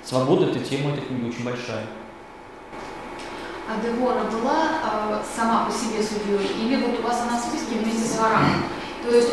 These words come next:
Speaker 2: он был судьёй, она при нём пророчится, или всё-таки она была судьёй? А зачем тогда он в этом списке?
Speaker 1: Нет, э, это не очень так, это не очень формальное, не очень формальное звание. Не было какого-то официаль-, списка официального.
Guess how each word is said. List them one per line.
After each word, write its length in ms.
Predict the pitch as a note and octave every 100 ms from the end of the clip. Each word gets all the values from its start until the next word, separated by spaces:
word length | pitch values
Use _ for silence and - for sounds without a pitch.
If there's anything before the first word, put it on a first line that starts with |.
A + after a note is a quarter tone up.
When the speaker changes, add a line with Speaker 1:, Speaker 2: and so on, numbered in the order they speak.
| E4+
Speaker 2:
он 220 | F4+ D#4
был 100 | -
судьёй, 320 | - A#3 A3+
она 280 | G#3 G#3 G#3
при 80 | G#3
нём 140 | G3+
пророчится, 680 | G3+ G3+ G3 G3 G3 G#3+ A3+
или 120 | B3+
всё-таки 300 | - C4+ C#4+
она 320 | C#4+ C#4+ -
была 100 | G#3+ G3+
судьёй? 520 | G3+ G3+ F#3+ F3+ F3+ -
А 80 | G3+
зачем 320 | A3+ B3 B3+
тогда 280 | B3 A#3+ B3+
он 180 | B3 -
в 80 |
этом 100 | - - -
списке? 420 | - - - - - - - - - - - -
Speaker 1:
Нет, 360 | C3+ C3+ C3+ - -
э, 220 | A2 A#2 - -
это 160 | D3
не 100 | E3
очень 220 | F3+ F#3 C#3+
так, 100 | C#3+ -
это 140 | C#3+
не 80 | E3
очень 240 | F#3 F#3+ -
формальное, 640 | C#3+ D3 C3+ A2+ G#2 G2 F#2 - - - - C3+
не 100 | D#3+
очень 240 | D#3+ C#3+
формальное 720 | - D3 D3 D3+ C#3+ B2 A#2+
звание. 380 | A2 A2+ G#2+ G2+ C#3 D#3
Не 0 |
было 420 | D3 C3+ B2 - - -
какого-то 360 | - - C#3 C#3+
официаль-, 360 | C#3+ D3+ D#3 D#3 - - -
списка 300 | E3+ - D3
официального. 640 | D3+ - C#3 B2+ A#2 A#2